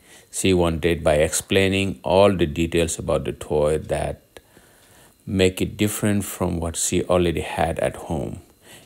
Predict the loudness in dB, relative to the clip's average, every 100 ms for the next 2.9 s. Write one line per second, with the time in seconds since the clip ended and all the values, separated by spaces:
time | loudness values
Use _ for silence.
0 | -2 6 8 10 8 6 2 -6 -12 0
1 | 2 2 2 4 4 2 2 2 2 0
2 | 2 2 0 -4 -4 -4 -6 -6 -10